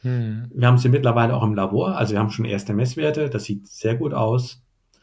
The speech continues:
Speaker 2: Und Olympus hat offensichtlich wirklich Interesse daran, dass der Neustart unter dem neuen Eigentümer O M D S gelingt. Und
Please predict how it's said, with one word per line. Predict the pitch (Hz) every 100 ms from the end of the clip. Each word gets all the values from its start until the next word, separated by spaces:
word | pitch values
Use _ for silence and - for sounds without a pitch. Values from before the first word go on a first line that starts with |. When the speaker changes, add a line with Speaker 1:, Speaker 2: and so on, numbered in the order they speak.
| _ _ _ -
Speaker 2:
Und | 117
Olympus | 123 113 131 127 120
hat | 110 -
offensichtlich | 120 117 127 120 127 -
wirklich | 117 123 123
Interesse | 104 98 104 123 -
daran, | 123 110 110 120 127 -
dass | 104 -
der | 101
Neustart | 95 101 170 - 127 131 - - _ _ _ _
unter | 127 123
dem | 107 101
neuen | 101 113 143 -
Eigentümer | 120 117 123 120 110 107 - -
O | 127
M | 127 107 107
D | 104 110
S | 104 - - _ -
gelingt. | 98 101 170 202 - - _ _ _ _ _ _ _ _ _ _
Und | - 123